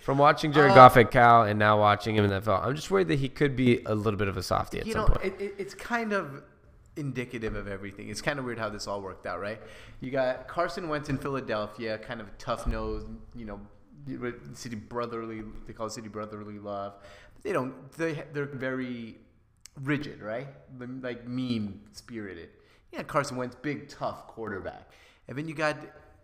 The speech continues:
Speaker 2: Jared Goff over in L A, who's kind of, you know, California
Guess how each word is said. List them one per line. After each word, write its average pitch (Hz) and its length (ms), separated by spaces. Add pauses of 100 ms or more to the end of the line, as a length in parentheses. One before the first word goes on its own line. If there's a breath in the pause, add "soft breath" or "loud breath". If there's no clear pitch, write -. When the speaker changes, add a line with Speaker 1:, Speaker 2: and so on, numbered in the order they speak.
Speaker 2:
Jared 147 380
Goff 127 280
over 117 280
in 113 80
L 110 220
A, 87 180 (600)
who's 120 200
kind 131 340
of, 117 120
you 117 80
know, 104 100
California 117 680